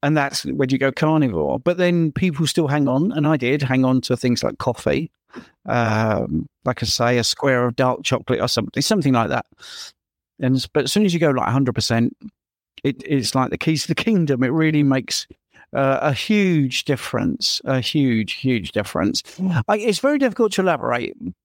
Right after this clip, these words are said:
Speaker 1: but when I'm coaching somebody, I will always say, "It's worth trying, because if you don't, you'll never know how good that is." And then you can make an informed choice. You know, that, which is a big deal over the last three years, you know, with the restrictions.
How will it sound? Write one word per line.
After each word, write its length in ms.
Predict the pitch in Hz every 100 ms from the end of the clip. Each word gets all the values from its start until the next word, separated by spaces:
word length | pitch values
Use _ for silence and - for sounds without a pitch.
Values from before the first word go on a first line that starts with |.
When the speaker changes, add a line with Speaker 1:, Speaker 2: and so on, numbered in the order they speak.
| _ -
Speaker 1:
but 400 | 160 151 - - _ _
when 220 | 175 202
I'm 120 | 208
coaching 520 | 180 - 196 196 139 131
somebody, 500 | 127 123 113 120 123
I 140 | 131
will 160 | 131 139
always 220 | 135 131
say, 300 | - 139 131 117 - _ _ _ -
"It's 140 | 185
worth 180 | 277 269
trying, 600 | - 247 190 131 69 143 147
because 560 | 170 - 175 - - _ -
if 140 | 185
you 60 | 226
don't, 320 | 254 147 139
you'll 180 | 160 170
never 300 | 185 185 180
know 160 | 170
how 120 | 151 160
good 220 | 185 165
that 180 | 123 104
is." 300 | 107 - - _ - - -
And 100 | 208
then 100 | 269
you 80 | 277
can 160 | 202
make 220 | 185 175 -
an 60 |
informed 560 | 175 160 208 196 185 -
choice. 640 | - 262 123 - - - _ _ _ _ _ _ -
You 80 | 160
know, 120 | 196
that, 340 | 240 233 -
which 400 | 190 190 190 214
is 180 | 202 165
a 100 | 180
big 260 | 165 247 170
deal 300 | 170 180 135
over 180 | 131 135
the 80 |
last 260 | 139 143 -
three 140 | 151
years, 380 | 143 143 117 110
you 60 | 143
know, 100 | 127
with 100 | 113
the 60 |
restrictions. 640 | - 120 - 151 - 127